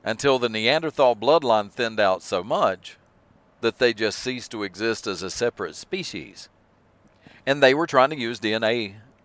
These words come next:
testing to see if people walking around today actually had any trace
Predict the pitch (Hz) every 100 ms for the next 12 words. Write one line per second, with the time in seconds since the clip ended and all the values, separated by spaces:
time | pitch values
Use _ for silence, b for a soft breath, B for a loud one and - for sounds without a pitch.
0 | _ 151 165 - 78 73 95 _ _ _
1 | _ _ _ _ 113 - 165 190 175 -
2 | 151 139 101 101 131 147 131 117 123 123
3 | 117 139 92 80 92 - 98 120 131 131
4 | 117 151 127 73 - - - 110 110 92
5 | - - 147 151 -